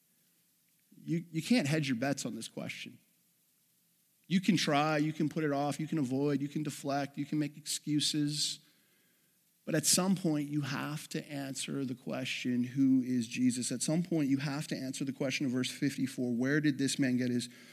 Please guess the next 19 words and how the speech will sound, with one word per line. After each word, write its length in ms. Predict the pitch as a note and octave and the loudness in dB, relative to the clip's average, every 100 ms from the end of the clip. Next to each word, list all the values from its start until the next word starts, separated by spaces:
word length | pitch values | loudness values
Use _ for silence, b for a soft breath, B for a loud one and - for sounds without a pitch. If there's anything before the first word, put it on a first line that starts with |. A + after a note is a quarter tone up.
| B B - | B B -4
wisdom 460 | B2 B2 C3 B2 | 0 0 0 0
and 120 | A#2+ A#2 | 2 0
these 320 | A#2 A#2 A#2 | 2 0 -2
miraculous 540 | A2+ A2 A2+ - A#2 | -4 -4 -8 -8 -8
powers?" 640 | - A2+ G#2+ G#2+ A2+ - - _ _ _ _ _ _ _ _ _ _ _ _ _ _ _ _ b b b b b b b b | -8 -8 -8 -10 -10 -12 -14 _ _ _ _ _ _ _ _ _ _ _ _ _ _ _ _ b b b b b b b b
So 160 | - G#3 | 2 6
why, 580 | F3+ F3+ G#3+ C4 F3+ F#3 | 10 10 10 8 8 8
let's 180 | G3+ - | 6 4
go 160 | G#3+ F#3 | 4 4
to 120 | G3 | 4
the 80 | D#3+ | 4
specifics 960 | - - D3 - G#3+ G#3+ F#3 D#3+ - | 4 4 4 8 8 8 6 4 4
of 480 | E3+ D3 C#3 - - - _ _ D3+ - | 4 4 4 -2 -6 -12 _ _ -10 0
Herod's 680 | F3 F3+ E3+ D#3 C#3 B2+ - | 2 4 6 4 4 0 0
response. 480 | C#3+ - D#3 B2+ D#3 | 2 4 4 0 2
Why 340 | C#3+ D#3+ A3+ | 2 4 6
does 200 | F#3+ E3+ | 6 4
he 240 | F3 F3+ | 2 0
attribute 720 | D#3+ E3 - F#3 D#3 D3 D3+ | 0 0 2 2 4 6 6